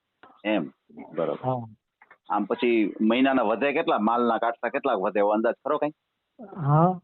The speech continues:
Speaker 2: બે ત્રણ હજાર રૂપિયા વધે.
Speaker 1: હે?
Speaker 2: દસ, દસ.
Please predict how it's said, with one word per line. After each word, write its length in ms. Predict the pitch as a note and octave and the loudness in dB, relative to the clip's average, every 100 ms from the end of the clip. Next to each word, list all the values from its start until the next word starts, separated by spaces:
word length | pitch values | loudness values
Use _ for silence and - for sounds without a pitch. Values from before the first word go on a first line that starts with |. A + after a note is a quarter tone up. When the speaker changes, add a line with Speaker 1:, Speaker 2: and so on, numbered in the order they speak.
| _ | _
Speaker 2:
બે 240 | F3 E3+ F#3+ | 2 4 6
ત્રણ 260 | F#3 F3+ | 6 4
હજાર 140 | F3 E3+ | 6 4
રૂપિયા 180 | E3+ E3+ | 2 0
વધે. 320 | G3 C#3 A#2 - - _ _ _ _ _ _ - - | 0 -4 -8 -14 -20 _ _ _ _ _ _ -20 -4
Speaker 1:
હે? 120 | B2 - - _ _ _ _ _ _ _ _ _ _ _ _ _ A#3+ - _ - _ - _ - - - - - - - B3 E3+ | -2 -2 -10 _ _ _ _ _ _ _ _ _ _ _ _ _ -20 -20 _ -20 _ -20 _ -20 -20 -20 -18 -18 -20 -20 -16 2
Speaker 2:
દસ, 320 | E3+ F#3 D3 | 6 8 6
દસ. 400 | F3 D#3+ - | 6 4 2